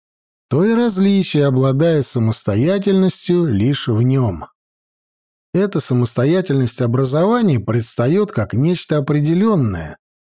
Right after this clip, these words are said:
для иного, ибо она есть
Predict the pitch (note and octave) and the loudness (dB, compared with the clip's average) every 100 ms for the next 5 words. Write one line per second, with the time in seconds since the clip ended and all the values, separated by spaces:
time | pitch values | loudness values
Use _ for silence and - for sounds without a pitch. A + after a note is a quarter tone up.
0 | _ F#2 A#2+ E3+ E3+ D#3+ E3+ F#3 C#3+ F2+ | _ -4 -2 0 0 0 2 2 0 -2
1 | D#2+ - _ _ _ _ _ _ - C3+ | -6 -14 _ _ _ _ _ _ -4 -2
2 | C#3 C3 B2+ D#3 F#3 F#3 F3+ - - | 0 0 0 0 0 0 -2 -4 -18